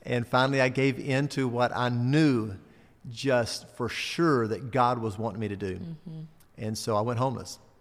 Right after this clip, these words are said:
Speaker 1: with no I D on me, with no cell phone, dropped off. And the dates that God gave me was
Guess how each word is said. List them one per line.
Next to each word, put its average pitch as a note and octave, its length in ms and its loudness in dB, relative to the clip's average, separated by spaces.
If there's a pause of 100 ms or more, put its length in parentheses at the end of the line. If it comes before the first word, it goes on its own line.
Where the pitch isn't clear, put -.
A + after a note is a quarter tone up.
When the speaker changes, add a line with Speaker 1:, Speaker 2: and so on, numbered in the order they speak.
(840)
Speaker 1:
with B2 160 -6
no B2 180 4
I C3 140 6
D C3+ 200 2
on C3 160 2
me, C3+ 220 -4 (640)
with - 140 -20
no A2+ 160 -2
cell C3 300 2
phone, A#2 460 -4 (600)
dropped A#2+ 360 0
off. A2+ 280 -4 (120)
And A2+ 140 -6
the G#2+ 80 -4
dates C3+ 380 -2
that D3 160 -4
God B2+ 260 0
gave A#2+ 220 0
me G#2 160 -4
was G2+ 300 -6